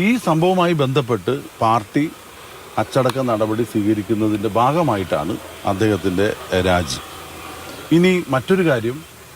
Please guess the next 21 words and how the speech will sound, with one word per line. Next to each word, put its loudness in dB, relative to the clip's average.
ആ, 2
ഇതേക്കുറിച്ച് 2
അന്വേഷിക്കാൻ 0
പാർട്ടി 0
നേതൃത്വം -2
തീരുമാനിച്ചിട്ടുണ്ട്. -2
ഇത് 4
അന്വേഷിച്ചിട്ട് 0
രാഹുൽ 0
കുറ്റക്കാരനാണോ, -2
ഇതിൽ 6
എന്താണ് 4
പങ്കാളിത്തം 2
എന്ന് 0
ഇതുവരെ 2
അറിഞ്ഞിട്ടില്ല. -6
ഈ -2
പുകമറ 2
മാത്രമേ -2
ഉള്ളൂ. -12
എന്തെങ്കിലും 4